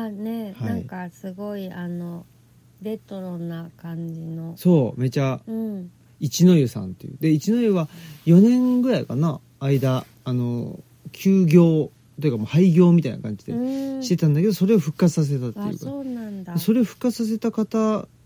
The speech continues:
Speaker 2: とちょっとお話ししてたら、
Speaker 1: うん。
Speaker 2: 同い年で。
Speaker 1: あー、へー。
Speaker 2: 僕とね。しかも、武蔵浦和の人だったっていう。
Speaker 1: あ、そうなんだ。へー。
Speaker 2: めっちゃ近かったっていう。
Speaker 1: じゃあ、若い方が、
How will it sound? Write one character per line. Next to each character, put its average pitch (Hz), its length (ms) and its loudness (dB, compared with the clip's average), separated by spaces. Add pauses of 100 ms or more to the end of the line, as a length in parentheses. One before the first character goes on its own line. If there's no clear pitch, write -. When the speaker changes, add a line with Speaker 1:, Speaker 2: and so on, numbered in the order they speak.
(180)
Speaker 2:
と 190 140 2
ち - 60 0
ょ 170 40 2
っ - 20 -2
と 156 80 2
お 127 40 2
話 151 200 4
し - 40 -10
し - 20 -4
て 185 80 0
た 143 120 -2
ら、 117 220 -2
Speaker 1:
う 247 60 -4
ん。 240 240 4
Speaker 2:
同 254 140 10
い 196 60 6
年 117 200 -4
で。 - 200 -14
Speaker 1:
あ 220 60 -10
ー、 294 460 -4
へ 285 280 -8
ー。 285 60 -2
Speaker 2:
僕 277 140 -6
と 233 100 -6
ね。 165 180 0 (680)
し - 160 -12
か 240 100 2
も、 233 220 6
武 165 200 10
蔵 247 180 6 (180)
浦 220 160 6
和 135 80 0
の 120 80 -2
人 123 140 -6
だ 98 60 -6
っ - 40 -20
た - 180 -12
っ 220 60 -8
て - 60 -10
い - 20 -8
う。 311 40 -8
Speaker 1:
あ、 320 60 -4
そ 320 80 -4
う 311 60 -2
な 269 160 -4
ん 196 160 -10
だ。 165 240 -12
へ 269 460 -8
ー。 254 60 -16 (800)
Speaker 2:
め 165 120 6
っ - 20 0
ち 226 60 0
ゃ 220 40 0
近 208 220 0
か 151 100 0
っ - 60 -4
た - 120 -18
っ - 40 -14
て - 140 -20
い - 20 -20
う。 - 20 -20 (340)
Speaker 1:
じ 226 40 -12
ゃ - 20 -10
あ、 - 20 -10
若 262 320 -14
い 240 140 -12
方 175 440 -14
が、 156 320 -16